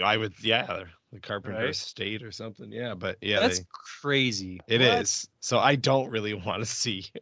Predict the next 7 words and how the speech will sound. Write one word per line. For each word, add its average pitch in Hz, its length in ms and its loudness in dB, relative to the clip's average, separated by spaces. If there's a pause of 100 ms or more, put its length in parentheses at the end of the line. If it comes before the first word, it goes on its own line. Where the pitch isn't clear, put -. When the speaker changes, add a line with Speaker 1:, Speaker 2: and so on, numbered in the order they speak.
(180)
Speaker 1:
a 113 80 -2
reboot. 95 640 -6 (400)
I - 120 0
just 123 240 2
don't 107 240 2
care. - 560 -6
Like, 120 280 2